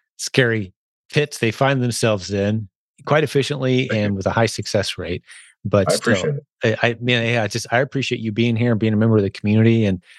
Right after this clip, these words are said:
Speaker 1: I think, you know,
Speaker 2: Yeah.
Speaker 1: we could easily go much longer on this topic, but I think the main point of today's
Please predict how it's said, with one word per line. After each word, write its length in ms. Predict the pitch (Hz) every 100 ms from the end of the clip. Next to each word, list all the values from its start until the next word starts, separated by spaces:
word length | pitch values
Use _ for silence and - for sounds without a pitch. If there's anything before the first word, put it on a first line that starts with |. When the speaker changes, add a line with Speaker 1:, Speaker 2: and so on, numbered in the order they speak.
| -
Speaker 1:
I 80 | 117
think, 260 | - 151 123
you 120 | 120
know, 100 | 107
Speaker 2:
Yeah. 60 | 107
Speaker 1:
we 100 | 127
could 140 | 107
easily 300 | 113 110 104
go 180 | 110 101
much 260 | 107 104 -
longer 240 | 107 101
on 60 | 98
this 160 | 95
topic, 360 | - 113 95 92
but 160 | - 92 - -
I 60 | 110
think 180 | 135 110
the 60 |
main 200 | 104 127
point 200 | 117 107
of 60 | 95
today's 440 | - 117 123 107